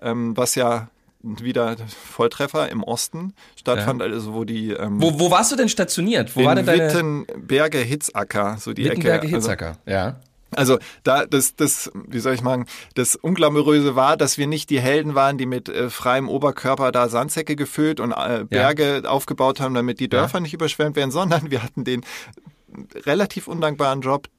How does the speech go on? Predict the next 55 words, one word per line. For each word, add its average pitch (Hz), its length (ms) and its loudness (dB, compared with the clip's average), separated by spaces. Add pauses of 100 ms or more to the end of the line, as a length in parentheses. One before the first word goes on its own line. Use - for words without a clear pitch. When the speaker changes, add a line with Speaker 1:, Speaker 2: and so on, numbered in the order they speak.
Speaker 1:
die 135 100 -2
ganzen 135 320 -2
Sandsäcke 127 600 -4
wieder 104 320 -2 (160)
abzubauen. 98 760 -2 (140)
Also 123 280 2
das 120 320 0 (500)
Hochwasser 147 400 2
war 127 100 2
vorbei 165 520 2
Speaker 2:
<laughs> - 420 -8
Speaker 1:
und 147 160 4
die 151 80 6
Leute 156 480 6
dort 139 260 4
in 135 140 0
der 123 160 2
Region 139 420 2
waren 139 180 4
Speaker 2:
Ja. 131 60 -4
Speaker 1:
wirklich 147 420 4 (260)
verständlicherweise 139 800 4
mit 131 160 -2
ihren 120 140 2
Nerven 120 300 2
am 104 120 0
Ende 151 560 4
und, 131 240 2
Speaker 2:
Ja. 127 120 4
Speaker 1:
ähm, 120 180 2
wir 135 100 2
wurden 165 180 4
richtig 170 380 -2
gebrieft, 147 720 -4
ähm, 131 240 0
dass 139 240 0
wir 143 240 2 (500)
super 156 520 0
sensibel 143 520 -2
sind 120 300 -4
und 123 140 -2
da 127 100 2
nicht 139 140 -2
so 123 80 0
auftreten 127 560 -2
wie 120 100 0
die, 110 120 -2
"Ja, 107 280 2
Speaker 2:
Ja. 98 80 -2
Speaker 1:
jetzt 113 180 -6
kommen 127 140 2
die 120 100 2
Soldaten 113 440 2
und 117 100 -2
helfen", 147 400 0